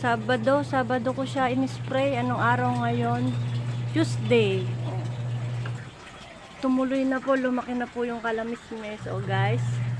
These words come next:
Ah. Ah, thank you po, Lord. Ah, pero yung, ano, punggok pa din. O,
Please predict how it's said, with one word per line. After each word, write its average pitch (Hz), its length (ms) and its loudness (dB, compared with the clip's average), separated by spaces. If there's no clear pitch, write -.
Ah. 196 300 -2
Ah, 202 160 0
thank 254 240 0
you 277 160 2
po, 285 160 2
Lord. 240 800 2
Ah, - 240 0
pero 254 240 2
yung, 277 720 2
ano, 117 320 0
punggok - 400 -2
pa 214 160 -2
din. 190 240 -4
O, 226 80 -14